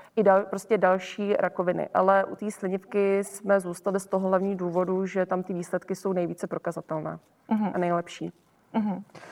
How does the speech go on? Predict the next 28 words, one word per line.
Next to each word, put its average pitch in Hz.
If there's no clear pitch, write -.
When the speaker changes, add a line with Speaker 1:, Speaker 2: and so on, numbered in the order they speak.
Speaker 2:
Tak -
a 208
teď -
se 247
možná 240
můžeme 233
zase 226
vrátit 214
k -
těm 214
aktivitám, 208
o -
kterých 226
jsme 247
se -
Speaker 1:
Ano, 214
Speaker 2:
bavili 202
Speaker 1:
dobře. 202
Speaker 2:
už -
předtím. 190
Eh, 208
když, 196
eh, 214
se 214
budeme 233
bavit 226
o -
chemii, 175